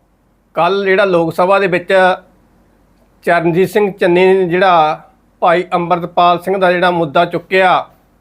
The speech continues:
ਉਸ ਨੂੰ ਲੈ ਕੇ ਜਿਹੜਾ ਸਿਆਸਤ ਦੇ ਵਿੱਚ ਭੁਚਾਲ ਆ ਚੁੱਕਿਆ ਗਾ ਤੇ ਤਰ੍ਹਾਂ ਤਰ੍ਹਾਂ ਦੇ ਜਿਹੜੇ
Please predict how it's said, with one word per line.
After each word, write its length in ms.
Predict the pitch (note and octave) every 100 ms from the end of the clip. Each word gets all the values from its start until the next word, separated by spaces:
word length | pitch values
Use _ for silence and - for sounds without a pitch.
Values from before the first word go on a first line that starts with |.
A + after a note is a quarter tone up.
| _ _ _ _ _ _ _ _ _ _ _ _ - F3+
ਉਸ 240 | F#3 F#3
ਨੂੰ 220 | G3+ G#3
ਲੈ 180 | F3 E3+
ਕੇ 160 | E3+ F#3
ਜਿਹੜਾ 240 | F#3+ F#3+
ਸਿਆਸਤ 680 | F#3 - E3+ E3 E3 - G3+
ਦੇ 200 | G3 F#3+
ਵਿੱਚ 280 | E3+ E3+
ਭੁਚਾਲ 580 | F3 G3+ - F#3+ D3+ D#3+ F3+
ਆ 140 | F3+
ਚੁੱਕਿਆ 420 | F3+ D#3+ F#3+ F3+
ਗਾ 380 | E3 E3 B2 - _ _ _ _ _ _ _ _ _ _ _ _ _ _ _ - - - - - - - - - - - -
ਤੇ 120 | G3 G3
ਤਰ੍ਹਾਂ 360 | G3+ F#3 F#3+
ਤਰ੍ਹਾਂ 320 | G3 G3 F#3+
ਦੇ 120 | F#3+ F#3+
ਜਿਹੜੇ 520 | F#3+ G3 F#3+ F3+